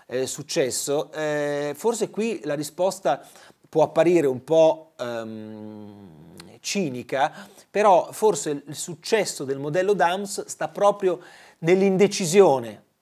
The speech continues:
tra le varie componenti, eh, che, eh, lo hanno animato, su quale elemento, eh, rendere prioritario. Allora, il problema di fondo è la relazione, e uso le parole di, ehm,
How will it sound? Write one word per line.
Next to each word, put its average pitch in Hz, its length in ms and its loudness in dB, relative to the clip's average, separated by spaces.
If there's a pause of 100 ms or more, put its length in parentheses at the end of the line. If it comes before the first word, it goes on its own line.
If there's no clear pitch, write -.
(520)
tra 147 180 -2
le 147 120 0
varie 151 500 2
componenti, 151 1160 -4 (360)
eh, 127 240 -10
che, 147 280 -4
eh, 131 200 -4
lo 139 100 2
hanno 143 200 -2
animato, 131 720 -8 (180)
su - 220 -14
quale 220 320 8
elemento, 175 880 2 (260)
eh, 120 680 -6
rendere 139 460 -2
prioritario. 107 800 -6 (320)
Allora, 185 460 6
il 170 140 -4
problema 196 520 4
di 170 100 -2
fondo 220 680 2
è 185 340 0
la 147 160 0
relazione, 208 880 2 (340)
e 143 120 -4
uso 165 280 0
le 143 120 2
parole 151 460 4
di, 139 280 -2
ehm, 123 480 -6